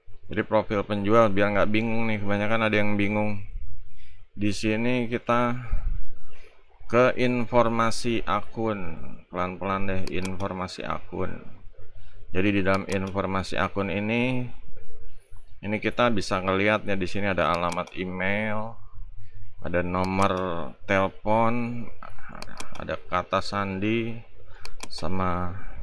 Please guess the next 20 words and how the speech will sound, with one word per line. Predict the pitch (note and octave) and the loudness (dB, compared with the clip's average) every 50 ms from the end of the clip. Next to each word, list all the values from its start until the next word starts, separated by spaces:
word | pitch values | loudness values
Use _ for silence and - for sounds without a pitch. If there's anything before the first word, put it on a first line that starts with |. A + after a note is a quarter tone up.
| - - - - - - - - - - - - - - - - - - | -4 -2 0 0 0 0 2 2 2 2 0 -2 -4 -4 -4 -4 -4 -2
akun | - - G2+ G2+ - A2+ A2 G#2+ G#2+ G#2 | 0 0 2 4 4 4 4 4 4 2
login. | G#2 G2+ G2 G#2+ A2 G#2 G2+ G2+ G#2+ | 2 2 4 4 4 4 4 2 2
Ini | A2 A#2 F#2+ A2+ | 0 0 2 2
akun | A2 - - A2+ G#2+ G#2+ | 2 0 0 0 0 2
yang | G#2 G#2 G#2 G2+ G2+ G2+ G2+ G2+ G#2 G#2 G#2 - - - - - - - - | 2 0 0 0 -2 -2 -4 -2 -2 0 2 4 4 4 4 4 2 0 0
ter-, | - - G#2+ G#2 G2+ - - - - - - - - - - - | 0 0 0 0 0 -2 -2 -2 -4 -4 -4 -4 -4 -4 -4 -2
tertaut, | - - G2+ G#2 - - G2 F#2+ G#2 A2+ A#2 - - - - - - - | 0 0 0 0 2 2 4 4 6 4 4 2 2 0 0 0 -2 -4
lo-, | G2+ - - - - - - - - | -4 -4 -6 -8 -6 -6 -6 -6 -4
artinya | - G3+ F#3+ G2 F#2+ - A2 G#2+ A2 B2 C3+ C3+ C3+ C3 B2 | -4 -2 0 0 -2 -2 -2 -2 -2 -2 -2 -2 -2 -4 -6
berhu-, | A#2 F#2 F#2+ G2 G2+ F#2+ - G#2 G2+ F#2+ - - - - - - - - - | -6 -6 -6 -4 -4 -6 -6 -8 -8 -8 -10 -12 -14 -12 -12 -12 -12 -8 -6
connect | G#2 G2 G#2 G#2+ A2+ - - - | -4 -4 -2 -2 -2 -4 -4 -4
ya, | G#2 G2 | -4 -4
berhubungan | G2 F#2 G2+ F#2+ F#2 F#2+ F#2+ G2+ G#2 G2+ G2 | -4 -4 -4 -6 -4 -4 -2 -2 -2 -2 -4
sama | - G#2+ G2+ F2+ F2 | -6 -6 -4 -2 -2
akun | - - F#2+ F#2 | -2 -2 -2 0
TikToknya. | - - F#2+ - - - - F#2+ - - F#2 F#2 F2+ E2+ - - - - - - - - - - - - - - - - - - - - - - | 0 0 0 0 0 0 0 0 0 2 0 0 0 0 -4 -8 -10 -8 -4 0 2 2 2 2 0 0 -2 -2 -2 -4 -8 -8 -8 -8 -6 -4
Jadi | - G#2 A#2 C3 C#3+ | -2 0 0 2 2
dengan | C3 B2 B2 A#2+ A#2 | 2 2 2 2 2
jadi | A2 A2 G#2+ | 2 2 0
TikTok, | A2 - - G#2+ - - - - A#2+ A#2 A2+ | 0 -2 -4 -4 -2 -2 0 2 2 2 2